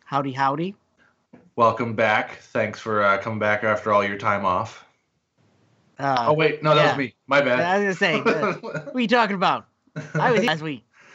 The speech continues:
Speaker 2: Yeah, no, I, things have been super crazy, and then, uh, we're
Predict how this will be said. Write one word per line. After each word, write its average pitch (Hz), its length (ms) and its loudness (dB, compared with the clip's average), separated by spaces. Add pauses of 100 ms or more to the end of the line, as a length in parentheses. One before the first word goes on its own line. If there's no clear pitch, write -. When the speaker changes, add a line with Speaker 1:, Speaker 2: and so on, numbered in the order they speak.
(220)
Speaker 2:
Yeah, 139 300 6
no, 131 260 2
I, 123 200 2
things 120 300 -4
have 110 80 -10
been 101 200 -8
super 98 320 -6
crazy, 98 500 0
and 95 80 0
then, 95 180 2
uh, 90 480 4
we're 104 120 -4